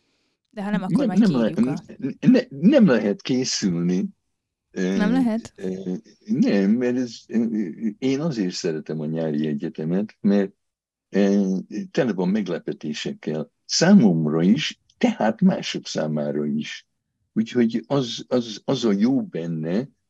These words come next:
Speaker 2: hogy semmire se lehet számítani, de mindig történik valami, ö, ö, meglepe-, me-, meglepő.
Speaker 1: Jó, hát akkor várunk, reméljük, hogy, ö, minden úgy alakul, hogy tudsz jönni.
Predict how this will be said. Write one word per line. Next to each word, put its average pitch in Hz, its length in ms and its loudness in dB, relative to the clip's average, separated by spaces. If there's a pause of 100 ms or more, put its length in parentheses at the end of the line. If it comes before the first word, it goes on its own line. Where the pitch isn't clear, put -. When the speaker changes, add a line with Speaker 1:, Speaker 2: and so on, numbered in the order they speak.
(140)
Speaker 2:
hogy 101 100 -8
semmire 110 560 0
se 90 200 -4
lehet 80 320 -6
számítani, 104 800 -2 (260)
de 123 160 0
mindig 135 500 2
történik 85 640 -4
valami, 87 920 -2
ö, 92 480 -4 (420)
ö, 92 800 -4 (920)
meglepe-, 76 640 -2
me-, 95 260 2
meglepő. 73 680 -2 (1800)
Speaker 1:
Jó, 220 100 -6
hát 226 220 -6
akkor 214 220 -4
várunk, 170 400 -6
reméljük, 175 420 -10
hogy, 180 260 -10
ö, 175 200 -6 (220)
minden 156 360 -18
úgy 156 160 -10
alakul, 170 360 -8
hogy 175 180 -6
tudsz - 280 -8
jönni. 185 280 -2